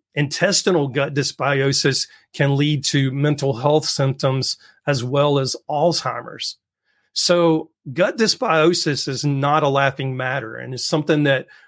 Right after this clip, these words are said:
we need to take care of from beginning to end of our gut. All of the researchers admit that we have a long way to go regarding interventions, but these findings give us huge insight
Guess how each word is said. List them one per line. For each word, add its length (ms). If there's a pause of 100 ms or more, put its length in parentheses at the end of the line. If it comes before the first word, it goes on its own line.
we 180
need 200
to 80
take 340
care 300
of 180
from 220
beginning 580 (200)
to 200 (100)
end 440
of 180
our 140
gut. 360 (680)
All 280
of 80
the 80
researchers 760
admit 580
that 260
we 160
have 160
a 40
long 400
way 140
to 80
go 300
regarding 600
interventions, 1000 (400)
but 340
these 320
findings 640
give 200
us 300
huge 420
insight 640